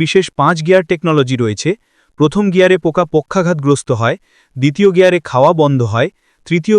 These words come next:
গিয়ারে নড়াচড়া থেমে যায়, চতুর্থ গিয়ারে পোকা ঝরে পড়ে এবং পঞ্চম গিয়ারে পুনরায় আক্রমণ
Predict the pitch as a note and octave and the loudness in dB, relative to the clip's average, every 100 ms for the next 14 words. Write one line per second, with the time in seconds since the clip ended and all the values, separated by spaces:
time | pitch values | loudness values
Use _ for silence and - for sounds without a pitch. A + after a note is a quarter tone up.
0 | F#3 F3+ E3 C#3 D3 E3 F3+ E3 C3 B2 | 2 2 2 2 0 2 0 0 -2 -2
1 | A2+ C3+ - _ _ _ - D#3+ G3+ - | -2 -4 -8 _ _ _ -2 0 0 -2
2 | F#3 F#3+ F#3+ E3+ E3 E3 - C#3+ E3+ C3 | 2 4 2 -2 0 -2 2 0 2 0
3 | G#2 C#3+ _ _ _ B2+ C3+ B2 C3+ D3 | -2 -4 _ _ _ -2 0 0 0 0
4 | E3 G#3 F#3+ F#3+ F#3 - F3+ G3 G#3+ A#3 | 2 0 2 2 0 -2 -2 0 0 0
5 | C3 C3 D3 D3 | -2 -2 -2 0